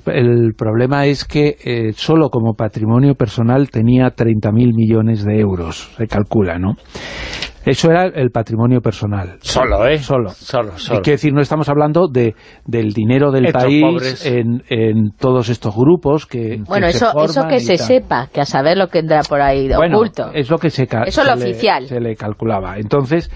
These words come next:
Speaker 1: ¿qué es lo que pasa? Que, mm, disponen de, eh, de, ponían de petróleo y ¿qué es lo que hacían? Bueno, pues algo tan simple como, mm, eh, facilitar... Eh, ne-, comprar armas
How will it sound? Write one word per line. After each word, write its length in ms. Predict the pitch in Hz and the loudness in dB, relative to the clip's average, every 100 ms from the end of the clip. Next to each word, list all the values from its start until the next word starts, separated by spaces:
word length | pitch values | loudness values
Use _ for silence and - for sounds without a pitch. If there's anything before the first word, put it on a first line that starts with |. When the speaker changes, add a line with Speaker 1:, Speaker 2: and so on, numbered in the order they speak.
| - - - | -18 -14 -6
Speaker 1:
¿qué 180 | - 160 | 0 2
es 100 | 139 | 2
lo 120 | 117 | 0
que 100 | 110 | -4
pasa? 360 | 101 101 - 92 - - - - - | -4 -6 -8 -10 -12 -18 -18 -20 -14
Que, 560 | - 131 127 117 294 135 | -2 0 2 0 -6 -8
mm, 420 | 120 113 117 117 123 320 - - - - | -6 -4 -2 -2 -4 -10 -18 -20 -20 -8
disponen 800 | 113 123 - 160 165 165 170 151 | 0 0 2 0 2 0 -2 -4
de, 280 | 117 120 117 | 2 2 2
eh, 600 | 220 120 113 107 107 104 | 0 0 2 4 2 2
de, 120 | 107 | 0
ponían 300 | 107 113 135 | 0 2 4
de 100 | 143 | 2
petróleo 500 | 135 143 151 151 170 160 | 0 2 2 4 2 0
y 140 | 120 | -6
¿qué 280 | - 135 120 | -2 2 2
es 140 | 110 107 | 2 -2
lo 80 | |
que 100 | 104 | -4
hacían? 340 | 95 - 85 82 | -8 -8 -8 -2
Bueno, 360 | 165 98 165 - | 0 0 -2 -4
pues 300 | - 104 - - - - - | -6 -4 -4 -10 -16 -12 -2
algo 280 | 107 107 | 0 0
tan 200 | 107 107 | 0 -2
simple 320 | - 113 120 120 | 0 -2 -2 -2
como, 420 | 117 113 107 123 | 0 2 0 -4
mm, 340 | - 107 104 101 101 - - - | -4 -2 0 -2 -4 -14 -14 -4
eh, 140 | 113 - | -4 -4
facilitar... 960 | - 113 - 113 107 107 120 127 139 - _ - | -6 -6 -4 -4 -2 0 0 0 -4 -14 _ -10
Eh, 280 | 117 113 110 | -6 -4 -2
ne-, 420 | 110 127 - 120 | 0 -2 -2 -4
comprar 400 | - 113 117 113 | -2 -2 0 0
armas 580 | 127 143 135 147 151 - | 0 0 -2 -2 -4 -14